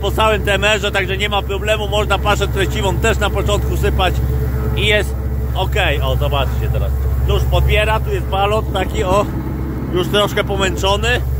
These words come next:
a tam cały czas od dołu, od dołu, zobaczcie, pracują noże, przesuwają materię na drugi przeciwnóż, tam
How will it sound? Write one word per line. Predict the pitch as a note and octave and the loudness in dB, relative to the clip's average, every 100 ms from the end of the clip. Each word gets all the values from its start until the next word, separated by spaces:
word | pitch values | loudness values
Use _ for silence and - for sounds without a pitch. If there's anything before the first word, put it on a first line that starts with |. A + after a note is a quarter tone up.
| - - - | -2 0 0
a | E3 | 0
tam | G3 - | 0 0
cały | A#3 B3 A#3+ A3+ | 2 4 4 2
czas | A3 A3 A3 | 0 0 0
od | G#3+ - | -2 0
dołu, | A3+ A3+ G#3+ | 2 2 2
od | G#3 F#3+ | 2 2
dołu, | - G#3 G#3 G#3 G3 - - - - | 4 4 4 0 -2 -2 -2 -2 -2
zobaczcie, | E3+ G3 E3+ F#3+ | 0 0 0 -2
pracują | G3 F#3 F#3+ G3 | 0 0 2 2
noże, | F3+ G#3 A3 G3+ G#3 G3+ - - - - | 2 4 4 2 2 0 -2 -2 -2 -2
przesuwają | - G3+ F#3+ G3+ A3 A3 | 0 0 0 0 2 2
materię | G#3 G3+ A3 A3 A3 G#3 F#3 - - G3+ | 0 0 0 0 0 0 0 -2 -4 -2
na | F#3+ | -2
drugi | G3+ B3+ B3 | 0 0 -2
przeciwnóż, | - A#3+ A#3 - - B3 A#3 - - - - - - | -2 -2 -2 -2 0 2 2 2 0 0 0 0 2
tam | G#3+ | 0